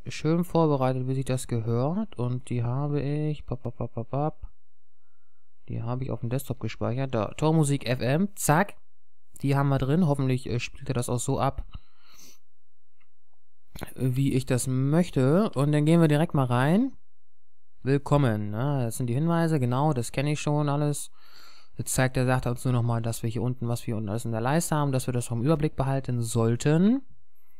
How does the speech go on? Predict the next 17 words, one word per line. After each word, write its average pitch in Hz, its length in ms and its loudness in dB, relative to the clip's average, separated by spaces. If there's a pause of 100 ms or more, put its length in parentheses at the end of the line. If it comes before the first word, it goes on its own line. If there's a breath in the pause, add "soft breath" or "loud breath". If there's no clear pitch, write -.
(680 soft breath)
So, 123 320 2
die, 113 320 2
äh, 143 160 6
Saisonvorbereitung, 160 1080 4
die 131 200 0
machen 131 460 4
wir. 165 400 4
Und 135 160 0
da 135 80 2
setzen 143 160 0
wir 139 80 0
uns 143 80 0
jetzt 135 180 -2
auch 131 80 0
mal 131 120 0
direkt 123 380 -2
ran. 147 340 0